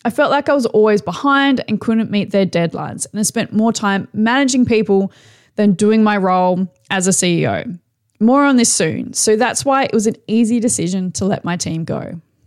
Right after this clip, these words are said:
The third thing I'm doing is resetting boundaries. A lot of burnout from my clients comes from not maintaining their boundaries, especially around their systems and processes.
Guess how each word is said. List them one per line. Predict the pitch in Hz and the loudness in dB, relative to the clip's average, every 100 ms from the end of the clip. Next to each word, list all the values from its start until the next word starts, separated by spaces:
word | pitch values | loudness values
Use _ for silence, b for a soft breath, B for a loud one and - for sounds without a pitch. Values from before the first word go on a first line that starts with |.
| _ _ _ _ _ _ _ | _ _ _ _ _ _ _
The | 233 | -4
third | 254 294 285 | 0 0 0
thing | 294 285 | 0 2
I'm | 262 | 2
doing | 247 240 240 - - | 2 2 0 -2 -2
is | 233 226 - | 0 0 -2
resetting | 190 226 254 - 254 247 240 - - - | 0 0 0 0 0 2 0 -4 -8 -4
boundaries. | 180 180 190 180 65 - - b b b _ | 0 0 -2 -6 -10 -10 -10 b b b _
A | 226 | 0
lot | 240 269 | 2 2
of | 302 | 0
burnout | 240 226 226 - | 0 0 0 -2
from | 226 | -2
my | 214 | -2
clients | - 220 214 196 | 0 0 0 -2
comes | - 214 208 | -6 -4 -4
from | - 214 202 - | -4 -4 -4 -2
not | 208 202 - | 0 0 0
maintaining | 247 269 269 233 220 | 2 2 2 2 2
their | 214 | 2
boundaries, | 190 175 180 165 - 170 - | 0 -2 -2 -4 -8 -10 -4
especially | 214 - 220 - 277 | -4 -2 -4 -2 -2
around | 269 247 | 0 0
their | 233 | 0
systems | 226 208 - 202 196 - | 0 -2 -2 -2 -2 -2
and | 202 | -4
processes. | - 185 180 170 - - - | -2 -2 -2 -6 -10 -10 -12